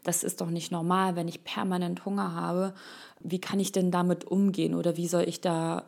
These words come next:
wie soll ich da positiv rangehen?“ Zunächst einmal, häufig wird Hunger und Appetit miteinander verwechselt. Hunger bedeutet im Grunde, also Hun-, Hunger ist etwas, was vom Körper,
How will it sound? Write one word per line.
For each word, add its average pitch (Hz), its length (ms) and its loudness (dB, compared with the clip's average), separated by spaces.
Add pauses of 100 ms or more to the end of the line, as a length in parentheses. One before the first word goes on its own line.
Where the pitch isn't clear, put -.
wie 175 160 -6
soll 180 140 0
ich 170 80 -4
da 175 100 -4
positiv 170 760 -6
rangehen?“ 151 680 -4 (180)
Zunächst 233 320 6
einmal, 220 440 4 (440)
häufig 220 480 2
wird 208 300 2 (100)
Hunger 214 480 2
und 185 240 0 (580)
Appetit 185 760 0 (500)
miteinander 185 520 2
verwechselt. - 880 -4 (1400)
Hunger 247 540 4
bedeutet 196 800 4
im 170 340 0
Grunde, 240 680 4 (100)
also 170 260 -4
Hun-, 226 280 2
Hunger 220 300 0
ist 190 240 -4
etwas, 185 420 -4
was 175 140 -4
vom 180 220 -4
Körper, 202 680 -4